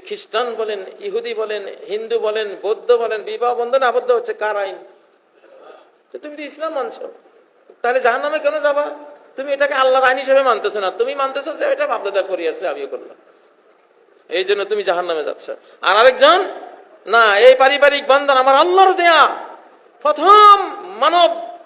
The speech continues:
জুটি আদম আর হাওয়া, এই সিস্টেমে আল্লাহ তাদেরকে দুনিয়াতে থাকতে বলেছেন, এই সিস্টেম দিয়েছেন পবিত্র একটা জীবন, আমি সেটা মানছি, আল্লাহর আইন হওয়ার কারণে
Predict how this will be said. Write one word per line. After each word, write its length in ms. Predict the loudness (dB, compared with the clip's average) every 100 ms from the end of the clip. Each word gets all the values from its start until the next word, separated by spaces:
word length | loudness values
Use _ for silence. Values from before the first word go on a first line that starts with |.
| _ _ -10
জুটি 240 | -6 0 4 4
আদম 200 | 4 2
আর 60 | 0 2
হাওয়া, 240 | 4 6 4 -2 -16 2 2
এই 60 | 2 -2
সিস্টেমে 400 | -8 -6 -4 2 2
আল্লাহ 180 | 2 0 0
তাদেরকে 300 | 0 -2 -2 -4
দুনিয়াতে 340 | 0 4 6 6 4 -2 -12 -18 -2
থাকতে 280 | -2 -2 -4 -4
বলেছেন, 340 | -4 0 0 0 -8 -20 -20 _ _ _ _ _ _ _ _ _ _ _ _ _ _ 0
এই 140 | 0 0
সিস্টেম 300 | -8 -6 -6 -4
দিয়েছেন 240 | -4 -4 -2 0
পবিত্র 260 | 0 -2 -2
একটা 140 | 0 0 2
জীবন, 280 | 4 4 2 -4 -8
আমি 100 | -6 -4
সেটা 140 | -2 2
মানছি, 300 | 2 2 -2 0 0
আল্লাহর 260 | 2 2 4
আইন 120 | 2 2 4
হওয়ার 240 | 6 6 4
কারণে 220 | 2